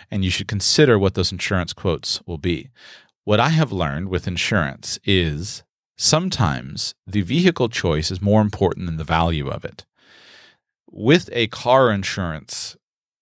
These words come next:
company, the value of the vehicle is a known quantity. If the vehicle is totaled,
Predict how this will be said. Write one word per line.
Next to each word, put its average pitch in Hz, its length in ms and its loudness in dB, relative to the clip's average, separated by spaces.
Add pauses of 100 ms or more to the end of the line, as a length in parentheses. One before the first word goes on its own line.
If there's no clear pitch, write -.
(220)
company, 90 640 -2 (520)
the 110 80 0
value 135 580 0
of 139 80 2
the 120 60 0
vehicle 107 400 2
is 92 100 -4
a 90 60 -2
known 92 400 -2
quantity. - 640 -12 (420)
If 104 100 -4
the 107 100 -6
vehicle 139 480 0
is - 80 -2
totaled, 113 800 0